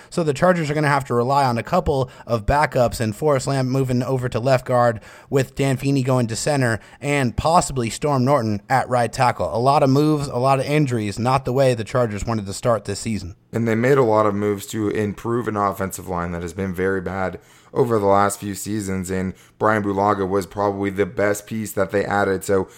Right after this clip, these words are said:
Speaker 2: now you might have to rely on a guy who would be getting his first start in the N F L in Storm Norton, and that is definitely something the Bengals might target. And you already have Sam Tevi on the left side, who is going into his first game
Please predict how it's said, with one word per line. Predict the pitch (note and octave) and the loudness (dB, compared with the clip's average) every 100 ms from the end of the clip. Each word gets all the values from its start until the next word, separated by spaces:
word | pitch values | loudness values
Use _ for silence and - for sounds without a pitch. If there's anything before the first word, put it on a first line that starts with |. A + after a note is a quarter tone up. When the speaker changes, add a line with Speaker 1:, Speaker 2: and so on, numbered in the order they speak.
| - - | -16 -2
Speaker 2:
now | G#2+ A#2+ | 2 2
you | G#2+ | 2
might | A2 A2 | 2 2
have | G#2+ G#2+ | 2 0
to | G#2+ | 2
rely | G#2 G2+ G#2 | 2 4 0
on | G#2 | 0
a | |
guy | G2+ G#2 | -2 0
who | G#2 | 0
would | G2 | -2
be | G2 | -6
getting | G#2 G#2+ G#2+ | -2 -2 -2
his | G#2 F#2 | -4 -6
first | - A2 A2+ - | -2 -2 -2 -2
start | A2 G#2 G2+ - | 2 2 2 -2
in | C3 C#3+ | -4 0
the | A#2 | 0
N | G#2+ | 2
F | G#2 G#2+ | 2 4
L | G#2 E2 | 2 2
in | G#2 G2 | -2 -4
Storm | - G2+ G2+ F#2+ | -2 -2 0 0
Norton, | G#2 G#2+ G2 | 2 2 0
and | F#2+ | -2
that | G2 | 0
is | F#2+ | -2
definitely | E2 G2+ G#2 A2 G#2 | 0 0 0 -4 -6
something | G2 G2+ F#2+ G2 | -4 -6 -6 -6
the | F#2 | -6
Bengals | E2 F#2+ G2 F#2 | -4 -4 -2 -4
might | F#2+ F#2+ | -2 -4
target. | G2 A2 G#2+ G2 - - _ - | -2 -2 2 0 -2 -16 _ -6
And | C3+ D3 | -4 0
you | B2 | 2
already | B2 B2+ B2 A#2 | 4 4 4 0
have | A#2 G#2+ | 0 -2
Sam | - A2+ G#2+ | -2 -4 -2
Tevi | A#2 A2+ A2 - | 0 0 0 -2
on | A2+ A2 | -2 0
the | G#2 | 0
left | F#2 G#2 B2 | 0 0 0
side, | - G2+ G2 | 0 0 0
who | G2 | -2
is | F#2+ | -4
going | G2+ G2 G2+ | -4 -4 -4
into | G2+ F#2 | -2 -2
his | A2+ D3 | 0 -2
first | C3+ A2+ G#2 | -2 -4 -4
game | G#2+ G2 F#2+ | -4 -4 -6